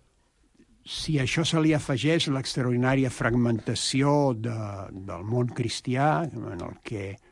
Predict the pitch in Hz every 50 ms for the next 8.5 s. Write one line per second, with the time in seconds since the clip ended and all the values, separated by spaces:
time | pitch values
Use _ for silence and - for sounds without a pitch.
0 | _ _ - - - - - - - _ _ _ - - - - - - - -
1 | - 107 - - - _ - 139 147 135 127 135 139 131 127 131 139 135 135 135
2 | 131 123 127 127 127 127 123 120 123 131 131 131 123 123 123 117 110 101 101 113
3 | 120 120 113 113 110 110 107 101 101 101 98 95 95 107 120 120 113 113 117 110
4 | 120 113 120 - - 156 131 127 143 143 151 143 135 123 135 - - 175 170 151
5 | 151 143 - - 131 120 127 135 131 120 - - 147 143 143 131 113 - - 113
6 | 98 80 - _ _ - - _ - - _ _ _ - - - - - - _
7 | - - - - 165 139 135 131 127 120 - 143 135 135 135 131 123 123 131 143
8 | 156 147 139 127 113 - - - -